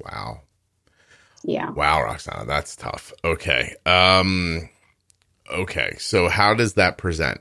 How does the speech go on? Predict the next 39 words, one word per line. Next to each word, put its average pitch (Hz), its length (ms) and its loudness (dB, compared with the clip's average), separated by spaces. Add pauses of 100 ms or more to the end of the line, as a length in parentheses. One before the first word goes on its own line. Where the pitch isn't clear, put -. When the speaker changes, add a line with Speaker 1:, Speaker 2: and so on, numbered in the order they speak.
(120)
Speaker 1:
How 87 180 -2
do 80 120 -2
you, - 160 -6
because 90 360 0
you 107 100 2
don't, 104 320 2 (260)
you 104 140 0
don't 107 240 2
have 92 240 2
any 104 200 4
other 113 160 4
type 117 320 2
one 117 120 2
in 120 80 0
the 120 80 -2
family? 131 520 -2 (800)
Speaker 2:
Um, 220 240 2
no. 220 600 6 (280)
Well, 240 460 6 (180)
okay. 226 400 0 (300)
So 254 340 6
my, 233 500 0 (140)
my 226 580 0 (120)
husband's 302 840 4 (360)
cousin, 330 880 4 (600)
and 240 120 0
that 220 160 2
sounds 302 200 2
really 277 300 4
odd 220 300 4
because 208 300 -2
that - 180 -2
sounds 247 260 -2
so 233 180 6
far 233 440 4
out 202 480 4
of, 214 200 -2
like, 185 280 0
the 190 160 6